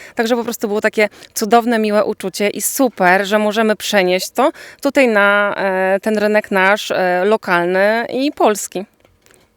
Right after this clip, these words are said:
I jak się, e, okazuje, e, to jest jednak bardzo dobry pomysł. Zarówno nasza winnica, jak i inne winnice w kraju bardzo dobrze sobie radzą, produkują świetne wina. Także pomysł taki raczej bardziej z serca.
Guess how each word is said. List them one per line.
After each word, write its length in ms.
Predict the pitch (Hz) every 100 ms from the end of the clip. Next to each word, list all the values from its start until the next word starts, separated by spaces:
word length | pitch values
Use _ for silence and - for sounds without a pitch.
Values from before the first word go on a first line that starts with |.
| -
I 80 | 247
jak 180 | 294 285
się, 140 | 285
e, 300 | 269 262 247 - 233 226 214 226 233 -
okazuje, 760 | 240 240 220 196 180 185 220 - - - -
e, 300 | 202 196 202 196 - 233
to 100 | 226
jest 320 | 233 240 - -
jednak 360 | 208 208 202
bardzo 240 | 196 220 190
dobry 280 | 196 208
pomysł. 500 | - 180 175 190 208
Zarówno 380 | 214 220 208 214
nasza 320 | 208 208 208
winnica, 420 | 185 190 202 190 196
jak 240 | 190 -
i 120 | -
inne 260 | 208 196 180
winnice 480 | 185 190 190 - 185
w 80 |
kraju 440 | - 185 175 175 208 - - -
bardzo 240 | 208 226 226
dobrze 280 | 202 180 190
sobie 280 | 202 196
radzą, 380 | 185 175 170 196
produkują 520 | 190 202 208 220 202
świetne 480 | 202 - 220 208 202
wina. 420 | 175 170 175 196 247 - - - - -
Także 480 | 247 254 269 269 294 _ _ _ _ - -
pomysł 380 | 247 247 240 -
taki 320 | - 214 226
raczej 300 | 208 202 208
bardziej 360 | 190 196 180 196
z 60 | -
serca. 460 | 196 175 - -